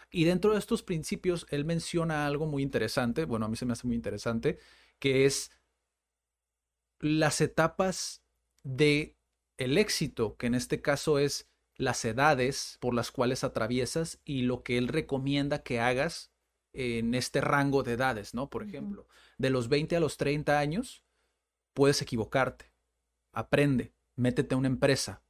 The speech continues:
Speaker 1: algo que te llame la atención, de algo que te llame la atención, por
Speaker 2: Sí, el
Speaker 1: ejemplo.
Speaker 2: main point es aprender, ¿no?
Speaker 1: Por ejemplo, ¿quieres hacer una tienda en línea? Entra a Amazon, trabaja en Amazon, ve cómo funciona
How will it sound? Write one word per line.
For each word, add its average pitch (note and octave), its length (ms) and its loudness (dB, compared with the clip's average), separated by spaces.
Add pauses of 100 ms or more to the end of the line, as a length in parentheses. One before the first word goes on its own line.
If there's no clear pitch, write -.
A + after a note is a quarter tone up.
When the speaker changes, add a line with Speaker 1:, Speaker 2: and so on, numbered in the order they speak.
Speaker 1:
algo C#3 320 4
que C3+ 100 -2
te A#2+ 140 0
llame B2 240 2
la B2+ 80 2
atención, A#2 420 -4
de B2 100 4
algo D3 220 4
que D3 80 2
te B2 120 0
llame B2+ 200 0
la B2+ 80 -2
atención, A2 520 -4
por - 140 -4
Speaker 2:
Sí, A#3+ 60 -2
el A3+ 60 -8
Speaker 1:
ejemplo. A3 60 -6
Speaker 2:
main A3+ 200 0
point G#3 440 -4 (120)
es G3+ 180 -6
aprender, F#3+ 480 0
¿no? F3+ 280 -8
Speaker 1:
Por C3 140 -6
ejemplo, C#3+ 480 0 (220)
¿quieres D3 400 2
hacer C#3 300 2
una D3+ 180 0
tienda E3 340 2
en E3 100 2
línea? G3 460 -2 (260)
Entra C3 400 2
a C#3+ 80 2
Amazon, B2 420 -4 (380)
trabaja C3 360 2
en C#3 100 0
Amazon, C3+ 460 -4 (140)
ve C3 160 0
cómo C#3+ 200 -2
funciona C3+ 640 0